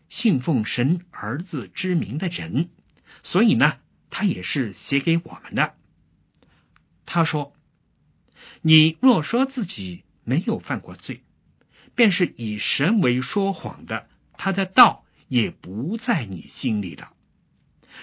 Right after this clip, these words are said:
神说，世人都犯了罪，而且亏缺了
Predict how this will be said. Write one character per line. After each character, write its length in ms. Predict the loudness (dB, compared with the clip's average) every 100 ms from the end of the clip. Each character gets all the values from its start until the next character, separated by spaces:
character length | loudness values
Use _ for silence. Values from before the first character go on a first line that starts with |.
| -8
神 320 | 2 4 4
说， 360 | 4 2 2 -4 _ _ _ _ _ _
世 260 | -4 0 2
人 260 | 2 0
都 300 | -2 -2 -2
犯 240 | -2 -4 -4
了 100 | -6
罪， 340 | -2 -2 -2 _ _ _
而 160 | 0 0
且 320 | 0 -6 -8 _ _ _
亏 320 | 2 2 2
缺 260 | 0 2
了 260 | 2 2